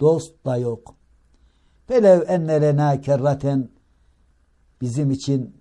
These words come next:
bir daha geri dönüş olsa da fenekûne minel müminin ve müminlerden olsak diyecekler. Rabbim, Rabbim ne güzel anlatıyor.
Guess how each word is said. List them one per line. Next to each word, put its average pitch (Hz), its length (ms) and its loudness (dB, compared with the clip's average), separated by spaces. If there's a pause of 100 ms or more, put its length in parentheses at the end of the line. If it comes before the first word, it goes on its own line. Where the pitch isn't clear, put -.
(120)
bir 127 440 -2
daha 127 220 -4
geri 110 600 -4
dönüş 123 500 -4
olsa 123 480 -8
da 135 380 -4 (560)
fenekûne 131 680 -4
minel 120 280 -6
müminin 120 680 -4 (500)
ve 131 140 0
müminlerden 120 920 -6
olsak 120 680 -8 (100)
diyecekler. 113 680 -10 (1400)
Rabbim, 180 520 2 (180)
Rabbim 160 560 0
ne 202 120 4
güzel 143 380 -2
anlatıyor. 143 560 0